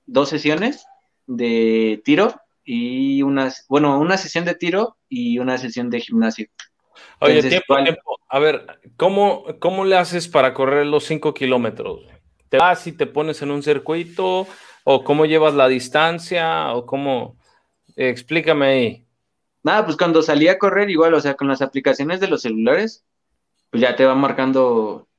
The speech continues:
Speaker 1: cuántos kilómetros llevas, cuántos minutos llevas por kilómetro y todo eso, ¿no?
Speaker 2: Sí, eso, eso sí, pero para no, pues para no pegarte con alguien o para no caerte en un hoyo, ¿cómo le haces?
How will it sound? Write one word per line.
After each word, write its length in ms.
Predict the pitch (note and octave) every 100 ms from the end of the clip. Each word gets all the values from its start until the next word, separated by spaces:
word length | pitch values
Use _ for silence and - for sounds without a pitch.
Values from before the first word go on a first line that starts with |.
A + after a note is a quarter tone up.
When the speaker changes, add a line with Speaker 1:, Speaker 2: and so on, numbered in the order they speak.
| _ -
Speaker 1:
cuántos 240 | C3+ C3
kilómetros 400 | - B2 A2+ A2+
llevas, 640 | G#2+ C#3 C#3+ C#3 C3+ C3+ C3
cuántos 300 | C#3+ C3 -
minutos 360 | B2+ B2 C3
llevas 280 | A#2+ A#2+ A2+
por 160 | - A2+
kilómetro 840 | A#2 B2+ C3 B2+ A#2+ B2+ B2+ B2+
y 60 | A#2
todo 200 | B2 C3+
eso, 200 | C3+ A#2
¿no? 160 | A2+ C3+
Speaker 2:
Sí, 260 | E3+ E3+ -
eso, 360 | D3 D3 F3+ -
eso 240 | C#3+ D3+
sí, 200 | D#3 D3
pero 320 | C3+ C3 B2 B2
para 320 | B2+ B2 B2+
no, 1080 | C3 C#3 D3 D3+ D3+ D3 C3+ A#2+ G#2 D#2+ - A#2
pues 180 | B2+ B2+
para 220 | C3 C3
no 200 | C#3 C#3+
pegarte 420 | F3 E3 E3 C3+
con 220 | - C#3
alguien 680 | C#3 D#3 E3+ E3 E3+ F3 E3+
o 160 | C#3+ B2+
para 460 | C3 C3 B2+ B2+ B2
no 200 | C3 C3
caerte 420 | D#3+ D#3 D#3 D#3+
en 80 | D#3+
un 160 | D#3+
hoyo, 480 | D#3+ E3 D#3+ D#3+ D#3
¿cómo 260 | D#3 D#3+ D#3+
le 100 | D#3
haces? 560 | D#3+ - G#2+ - _